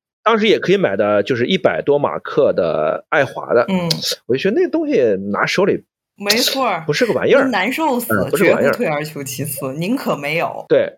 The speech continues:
Speaker 2: 嗯。 <laughs>
Speaker 1: 对，所以后来就是因为断了这个 Walkman 的念想以后呢，后来就决定买鞋子，
Speaker 2: 嗯。
Speaker 1: 买手表了。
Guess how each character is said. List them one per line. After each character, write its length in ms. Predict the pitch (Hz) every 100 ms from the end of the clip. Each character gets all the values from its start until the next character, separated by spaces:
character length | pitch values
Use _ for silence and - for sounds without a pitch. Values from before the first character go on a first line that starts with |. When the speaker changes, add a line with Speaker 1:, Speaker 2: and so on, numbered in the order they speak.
| _ 165
Speaker 2:
嗯。 240 | 160 139 233
<laughs> 400 | - - - -
Speaker 1:
对， 220 | 123 -
所 120 | - 147
以 40 |
后 160 | - 156
来 280 | 160 175 170 - - - -
就 140 | -
是 160 | 214 220
因 80 | 233
为 100 | 254
断 220 | 285 277
了 100 | 208
这 160 | 190 190
个 540 | 139 127 110 113 - _
Walkman 380 | 202 - 170 123
的 100 | 117
念 220 | 196 285
想 220 | 175 82 71
以 80 |
后 180 | - 98
呢， 140 | 85 76
后 140 | -
来 100 | 98
就 120 | 104
决 160 | 104 98
定 160 | 113 95
买 180 | -
鞋 220 | - - - -
子， 140 | 113 -
Speaker 2:
嗯。 260 | 190 170
Speaker 1:
买 100 | 170
手 160 | - 110
表 180 | 113 -
了。 260 | - -